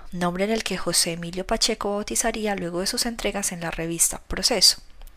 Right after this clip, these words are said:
En el sesenta y ocho, América era una de las publicaciones mejor sincronizadas con las intenciones del poder,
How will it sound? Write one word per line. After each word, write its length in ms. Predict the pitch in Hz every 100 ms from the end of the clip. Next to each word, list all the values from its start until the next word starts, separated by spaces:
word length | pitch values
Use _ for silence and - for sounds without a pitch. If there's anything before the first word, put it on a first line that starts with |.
| - - - - - - -
En 100 | 220
el 100 | 226
sesenta 380 | 247 240 220
y 100 | 220
ocho, 280 | 233 247 -
América 580 | 226 190 220 208 - 214 - - - -
era 440 | 185 190 214 220
una 260 | 220 220 226
de 80 |
las 140 | 208 180
publicaciones 640 | - 185 - 175 165 165
mejor 240 | 196 185 165
sincronizadas 800 | 180 180 196 175 165 202 202 -
con 160 | 185
las 160 | 175 185
intenciones 520 | 175 165 - 165 160
del 180 | 180 180
poder, 440 | - 175 170 -